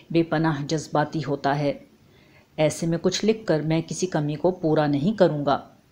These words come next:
دوسرا سبب یہ ہے کہ خود جو کام رسول اللہ صلی اللہ علیہ وآلہ وسلم زندگی بھر کرتے رہے،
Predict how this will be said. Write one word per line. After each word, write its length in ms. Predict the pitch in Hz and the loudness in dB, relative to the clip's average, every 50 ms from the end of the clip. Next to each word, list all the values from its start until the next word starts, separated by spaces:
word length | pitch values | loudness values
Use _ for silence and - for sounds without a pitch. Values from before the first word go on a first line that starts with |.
| - - _ _ _ _ _ _ _ _ _ _ _ _ _ _ _ _ - | -20 -20 _ _ _ _ _ _ _ _ _ _ _ _ _ _ _ _ -8
دوسرا 400 | 160 156 208 233 - - 269 254 | -2 0 0 2 4 4 4 4
سبب 340 | 254 - 170 151 156 143 127 | 6 4 4 4 2 0 0
یہ 180 | 127 147 180 190 156 | 0 0 0 0 2
ہے 160 | 151 147 156 | 0 -2 -2
کہ 140 | - - 196 | 0 -2 -2
خود 260 | 190 - - 226 185 | -2 0 0 0 0
جو 180 | 165 165 170 160 | 2 2 0 0
کام 380 | - 156 151 151 151 156 156 | 2 2 0 2 2 0 0
رسول 280 | 156 147 - - 160 156 | -2 -4 -4 -2 -2 0
اللہ 280 | 151 151 151 147 147 143 | 0 0 0 -2 -2 -2
صلی 220 | - - 160 160 | -4 -4 -4 -2
اللہ 180 | 156 151 151 151 | -2 0 0 0
علیہ 580 | 151 147 151 151 - - 156 156 151 131 147 147 | 0 0 -2 -4 -2 -2 0 0 0 -2 -2 -2
وآلہ 360 | 151 147 143 151 156 147 147 | 0 0 2 0 0 -2 -4
وسلم 480 | 151 147 - 170 160 160 170 175 180 170 | -4 -4 -4 -4 -2 -2 -2 -2 -2 -2
زندگی 520 | 160 175 160 165 165 180 180 180 220 214 | -2 -2 -2 0 0 0 0 0 -2 -2
بھر 280 | 175 151 151 196 208 214 | -2 0 0 0 0 2
کرتے 380 | - 143 131 - - 151 151 | 0 -2 -2 0 0 0 2
رہے، 260 | 135 139 147 143 131 | 2 2 0 0 -2